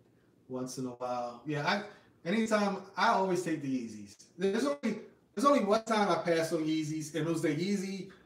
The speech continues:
uh, I forget which one it was. It was, like, a couple months ago, they had a Yeezy come out on, like, Saturday, and then they have another color release on, uh, Monday. Who knows what color that was? It was, was that the, that wasn't the Citrons.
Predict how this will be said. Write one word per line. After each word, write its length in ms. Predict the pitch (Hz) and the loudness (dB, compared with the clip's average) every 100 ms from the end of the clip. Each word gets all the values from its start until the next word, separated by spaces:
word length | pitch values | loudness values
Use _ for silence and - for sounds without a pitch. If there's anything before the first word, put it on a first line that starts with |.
| - - | -16 -2
uh, 400 | 151 151 151 151 | 2 4 4 2
I 60 | |
forget 220 | 175 233 233 | -2 0 0
which 120 | 196 | 2
one 140 | 208 | 2
it 80 | 196 | 2
was. 340 | 180 151 143 | 4 4 2
It 80 | 170 | -2
was, 140 | 151 151 | -2 0
like, 260 | 156 151 - - _ _ - - | 0 0 -8 -20 _ _ -20 -16
a 40 | - | -2
couple 200 | 202 196 | 0 2
months 240 | 202 196 | 0 0
ago, 260 | 196 202 180 | 0 2 4
they 80 | |
had 160 | 170 170 | 4 4
a 40 | |
Yeezy 280 | 156 175 180 | 2 -2 -2
come 120 | 175 | 0
out 100 | 170 160 | 0 0
on, 60 | |
like, 140 | 147 139 | -2 -2
Saturday, 460 | 165 165 170 170 | 2 4 4 2
and 80 | 135 | -2
then 100 | 147 | -2
they 80 | 147 | 0
have 260 | 147 143 - 135 - | 0 0 -4 -16 -10
another 400 | 135 135 156 160 | -6 -2 0 0
color 520 | 147 160 160 160 156 - - _ _ | 2 2 4 2 -2 -12 -20 _ _
release 440 | 151 147 156 - - | -2 0 0 -4 -8
on, 220 | 143 135 | -4 -2
uh, 220 | 131 123 123 | -4 -6 -10
Monday. 540 | 123 147 175 180 185 185 - _ _ _ _ _ _ _ | -4 -2 0 0 -2 -6 -12 _ _ _ _ _ _ _
Who 140 | 208 208 | -4 0
knows 220 | 202 165 | 0 0
what 180 | 156 - | -4 -2
color 240 | 143 131 | -2 -2
that 180 | 120 110 | -2 -6
was? 300 | 107 104 - | -12 -14 -8
It 80 | 156 | -4
was, 180 | 139 143 - - - _ | -4 -4 -10 -20 -20 _
was 120 | 135 | -2
that 220 | 165 180 | 0 0
the, 580 | 196 190 190 180 180 170 - - 147 143 | 0 -2 -2 -2 -2 -2 -6 -18 -16 -10
that 100 | 147 | -8
wasn't 340 | 147 156 143 | -8 -8 -8
the 80 | 131 | -10
Citrons. 840 | 117 156 147 - 113 104 104 104 | -10 -10 -10 -10 -14 -14 -14 -16